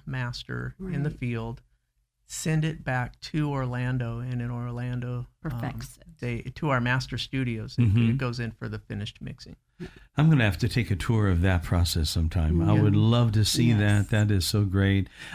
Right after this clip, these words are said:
Speaker 3: I think the art of, uh, matching up, d-, using voice actors, y-, you know, it's done all the time in things like animated movies and things like that. But it's really fun to see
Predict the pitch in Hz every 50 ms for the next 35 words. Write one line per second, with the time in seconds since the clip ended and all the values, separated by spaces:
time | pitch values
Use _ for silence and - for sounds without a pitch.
0 | - - 143 135 - - 185 202 220 - - 135 - - - 92 98 110 117 131
1 | - - 95 92 87 92 98 92 85 82 87 90 98 117 - - - 107 98 98
2 | 95 98 107 127 - 82 90 90 104 - - 110 104 117 117 107 110 101 95 78
3 | 80 87 92 107 - - 113 101 110 107 - 123 117 117 127 131 - - - -
4 | - - - - _ - 147 151 139 120 131 120 117 113 113 - 139 139 - 170
5 | 143 120 110 104 90 95 92 - 139 139 143 185 202 160 113 101 95 95 90 -
6 | - 113 110 104 107 104 92 85 107 95 98 107 104 101 104 101 87 92 87 90
7 | 98 117 120 120 123 127 123 123 123 120 - - 78 73 76 82 110 104 104 98
8 | 101 98 95 95 - - 107 104 104 104 104 - - - - - - - - 110
9 | 113 120 - - - 127 127 135 131 120 - - 127 123 131 120 95 - - -
10 | 120 117 110 110 110 104 98 -